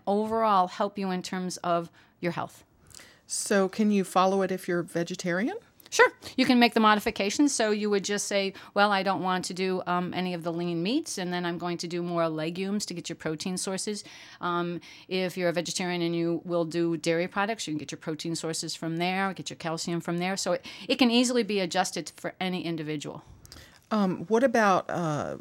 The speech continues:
Speaker 2: beverages? Are you allowed to drink coffee? Uh,
Speaker 1: Yeah, um, they don't really mention it. It's probably more I would look at in terms of what you're putting in your coffee and tea. So are you getting a latte or a mochaccino? <laughs>
Speaker 2: Okay.
Speaker 1: And what sugar content is that? Or are you getting black coffee and you're putting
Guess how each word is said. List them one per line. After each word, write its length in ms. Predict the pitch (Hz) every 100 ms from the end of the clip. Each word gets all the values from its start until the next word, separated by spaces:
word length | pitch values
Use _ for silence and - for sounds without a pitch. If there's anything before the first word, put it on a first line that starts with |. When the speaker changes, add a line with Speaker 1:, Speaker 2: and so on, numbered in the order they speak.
| - 73 123
Speaker 2:
beverages? 760 | - 156 196 175 160 - - - -
Are 100 | 180
you 120 | 175
allowed 220 | 175 170
to 80 | 170
drink 240 | 170 156
coffee? 800 | - 175 170 - 165 156 147 135 - - -
Uh, 200 | 160 - - - - 196
Speaker 1:
Yeah, 300 | 330 254 220
um, 200 | 226 233
they 120 | 269
don't 140 | 311 381
really 160 | 349
mention 400 | 226 202 220 254
it. 120 | 254 -
It's 240 | 196 -
probably 560 | - - 254 269 226 220
more 320 | 208 208 208
I 100 | 196
would 160 | 196
look 220 | 196 196 185
at 160 | 175
in 120 | 180
terms 240 | 170 185 180
of 100 | 160
what 220 | 170 -
you're 80 | 151
putting 280 | - 156 147
in 100 | 175
your 100 | 233
coffee 380 | 254 262 -
and 100 | 311
tea. 280 | 311 359 403
So 220 | 302 196
are 60 | 180
you 140 | 175
getting 220 | 170 165 156
a 60 |
latte 460 | 147 139 - 208 208
or 160 | 147
a 60 | 143
mochaccino? 880 | 160 160 147 - 214 214 240 254 269
<laughs> 300 | - - 254 - - -
Speaker 2:
Okay. 240 | 196 -
Speaker 1:
And 180 | 202 190
what 240 | 196 208
sugar 300 | - 240 220
content 480 | 214 220 220 220 196
is 200 | 190 175
that? 340 | 190 190 233 196
Or 80 |
are 20 | 190
you 100 | 196
getting 280 | 196 190
black 260 | 180 180 180
coffee 520 | - 185 208 247 240
and 180 | 202 190
you're 80 | 180
putting 420 | - 190 185